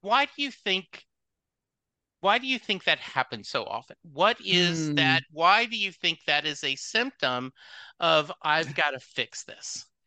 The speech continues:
Speaker 2: Yeah, such a good question. First, I have to comment on your moving women to the inside of the street. <laughs> I was
Speaker 1: Yes.
Speaker 2: on a date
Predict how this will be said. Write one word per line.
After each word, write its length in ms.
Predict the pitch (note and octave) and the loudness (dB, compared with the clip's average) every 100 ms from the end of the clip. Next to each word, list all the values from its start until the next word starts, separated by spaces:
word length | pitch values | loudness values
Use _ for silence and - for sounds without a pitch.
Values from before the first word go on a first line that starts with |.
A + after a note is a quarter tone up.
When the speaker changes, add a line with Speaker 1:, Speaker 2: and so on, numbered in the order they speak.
| _ - | _ -6
Speaker 2:
Yeah, 440 | D#3+ D#3 D3+ C#3+ | -4 0 0 0
such 200 | D#3+ G3 | 0 0
a 40 | F#3 | 0
good 100 | F3 | 0
question. 320 | F3+ E3+ - | 0 0 -4
First, 260 | - G3+ - - | 0 0 2 0
I 80 | |
have 180 | F3+ E3 | 2 2
to 80 | F#3 | 0
comment 360 | F3+ E3+ E3 D3+ | 0 0 2 0
on 160 | D#3+ | 0
your 180 | D#3+ D#3 | 0 -2
moving 480 | F3 E3+ D#3+ E3+ E3 | -2 -4 0 0 2
women 280 | D#3+ D#3+ D#3+ | 0 0 -2
to 100 | D#3+ | 0
the 160 | D#3 - | 0 0
inside 460 | E3 D3+ D3+ D#3 | -2 0 2 2
of 160 | D3+ C#3 | -2 -2
the 80 | E3+ | 0
street. 520 | - G3+ - C#4+ - | 4 4 6 4 2
<laughs> 440 | - - - - | -4 -4 -4 2
I 220 | A3 A3 | 6 8
was 100 | B3+ | 8
Speaker 1:
Yes. 0 | |
Speaker 2:
on 120 | A3+ G3+ | 4 0
a 80 | |
date 460 | F#3 - F3+ F#3 | -2 -2 0 0